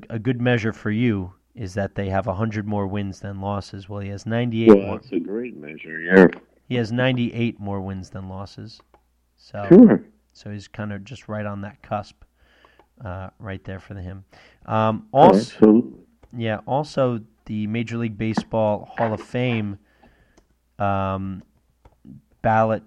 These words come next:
Speaker 1: has kind of been announced, uh, specifically the modern era. You know, the, um, the one, the, basically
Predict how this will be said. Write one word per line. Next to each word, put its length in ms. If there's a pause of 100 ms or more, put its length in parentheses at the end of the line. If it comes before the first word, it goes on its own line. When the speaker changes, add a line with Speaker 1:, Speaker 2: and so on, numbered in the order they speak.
(600)
Speaker 1:
has 180
kind 200
of 60
been 120
announced, 680
uh, 280
specifically 960 (460)
the 120
modern 460
era. 320 (220)
You 80
know, 140
the, 240
um, 440 (640)
the 80
one, 340 (140)
the, 80
basically 580